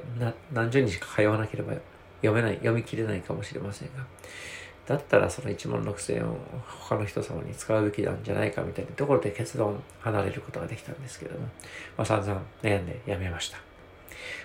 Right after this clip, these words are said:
で、その後ですね、えー、永田商事がまた、あ、神田に仕事をしていたので、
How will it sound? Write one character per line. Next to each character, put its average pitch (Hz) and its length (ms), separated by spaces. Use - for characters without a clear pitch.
で、 139 100
そ 151 120
の 160 100
後 170 100
で 135 80
す 107 120
ね、 98 240
え 107 260
ー、 - 40
永 120 180
田 127 120
商 120 160
事 98 100
が 87 80
ま 92 120
た、 98 320
あ、 101 280
神 104 220
田 107 60
に 101 340
仕 - 160
事 104 220
を 101 60
し - 100
て 104 60
い - 60
た - 100
の 127 100
で、 101 200